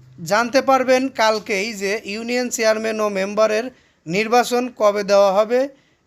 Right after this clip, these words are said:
এবং তাদেরকে অপসারণ করা হবে কি না। বিভিন্ন জেলার যেসব ইউনিয়ন চেয়ারম্যানের বিরুদ্ধে আমরা এরকম ধরনের, আহ, যে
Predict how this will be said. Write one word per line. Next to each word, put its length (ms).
এবং 300
তাদেরকে 500
অপসারণ 640
করা 340
হবে 320
কি 160
না। 220
বিভিন্ন 680
জেলার 420
যেসব 460
ইউনিয়ন 440
চেয়ারম্যানের 640
বিরুদ্ধে 560
আমরা 580
এরকম 480
ধরনের, 500
আহ, 1000
যে 540